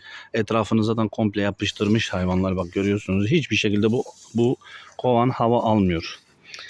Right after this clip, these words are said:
Ben şahsen bu yıl ilk defa denedim ve bu, e, kışın naylondan en azından beş çıta ve üzeri olan kovanlar konusunda kesinlikle memnunum. E, gönül rahatlığıyla deneyebilirsiniz. Altını tamamen açmak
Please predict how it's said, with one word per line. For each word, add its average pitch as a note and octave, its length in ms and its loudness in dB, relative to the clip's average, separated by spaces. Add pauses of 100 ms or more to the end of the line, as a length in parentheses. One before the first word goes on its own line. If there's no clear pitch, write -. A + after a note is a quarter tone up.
(220)
Ben B2 160 4
şahsen A#2+ 440 2
bu A#2+ 80 6
yıl A#2+ 100 6
ilk A2 220 2
defa G#2+ 300 2
denedim G#2+ 360 4
ve G#2+ 120 4 (240)
bu, G#2+ 240 4 (440)
e, A#2 60 0 (180)
kışın G#2 400 2
naylondan G#2+ 920 2 (520)
en G#2 80 2
azından G#2 360 4
beş A2 200 2 (140)
çıta G2 300 0
ve G#2 80 6
üzeri G#2 360 2
olan G2 320 2 (540)
kovanlar G#2+ 460 2
konusunda G#2+ 540 0
kesinlikle G#2+ 600 0
memnunum. G#2+ 520 4 (880)
E, F#2+ 240 2
gönül G#2 320 4
rahatlığıyla G#2+ 460 2
deneyebilirsiniz. G#2+ 680 2 (100)
Altını G#2+ 400 2
tamamen G#2+ 400 2
açmak - 680 -2